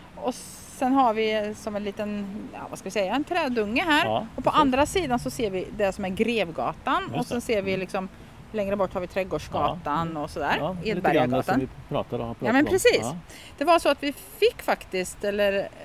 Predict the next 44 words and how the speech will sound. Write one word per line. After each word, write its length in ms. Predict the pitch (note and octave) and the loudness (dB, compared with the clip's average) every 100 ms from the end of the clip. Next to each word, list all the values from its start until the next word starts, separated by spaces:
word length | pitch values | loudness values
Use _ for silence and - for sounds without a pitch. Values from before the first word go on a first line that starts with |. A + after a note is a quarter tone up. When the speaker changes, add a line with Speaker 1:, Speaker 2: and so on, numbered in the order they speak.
| E3 | -8
Speaker 1:
eh, 60 | G3 | -2
jag 100 | B3 | 2
har 120 | E4+ C#4+ | 2 2
pratat 480 | - B3+ - G#4+ - | 2 0 0 -4 -2
med 140 | A#3+ A#3 | -4 -2
en 80 | |
kvinna 280 | A#3 A#3+ G3 | -2 -2 -4
som 140 | F3 F#3 | -4 -6
heter 180 | E3 - | -4 -6
Inger 320 | G3+ E3+ E3 | -6 -6 -6
Kinnmalm 640 | E3 - A#3+ F#3 C4+ - G#3+ | -6 -4 -2 -2 -2 -2 -6
som 180 | - G3+ | -6 -4
idag 180 | F#3+ F3 | -2 -2
bor 180 | E3+ | -2
i 40 | E3 | -2
Västervik 440 | G3 - G3 G4+ - | -4 -4 -4 -4 -2
men 160 | B3+ G#3 | -4 -2
är 20 | |
Speaker 2:
Ja. 40 | G3 | -2
Speaker 1:
uppvuxen 460 | G#3 E3+ - - | -2 -4 -6 -6
i 60 | G#3 | -6
Åtvidaberg. 420 | F#3 F3+ F3 C#3+ B4+ | -4 -4 0 2 2
Speaker 2:
Ja. 160 | - A3 - - - - - - - | -2 -8 -10 -18 -18 -18 -18 -20 -2
Speaker 1:
Hon 500 | D#4+ A#4 A#4 A4 F4+ B3 | 2 4 2 -2 -6 -2
berättade 480 | B3+ A3+ - F3+ | 2 2 2 -4
för 120 | F3 F#3+ | -4 -2
mig 180 | D3 | -2
att 120 | D#3+ - | -2 0
hon 180 | C4 | 2
hade 240 | C#4 C#4+ D4+ | 4 4 2
inte 160 | D4+ | 0
hunnit 340 | G#3+ C4 A#3+ B3 | 2 2 2 0
lyssna 380 | C#4+ - - G4+ - | -2 -2 -2 -2 0
på 60 | |
podden 560 | A4 - A2+ G#2+ F3 G#3 - - | 0 0 0 0 -2 -2 -4 -4
tidigare. 400 | F#3+ C3+ G2 F3+ | -4 -2 0 2
Speaker 2:
Mm. 160 | - G2+ - - - | 0 -4 -16 -10 -2
Speaker 1:
Men 140 | B3+ | 2
sen 120 | D4 | 2
var 160 | D#4 B3+ | 4 4
det, 220 | B3 B3+ | 4 2
om 60 | G3 | 0
det 60 | F3+ | 0
var 220 | F3 D#3+ | 0 0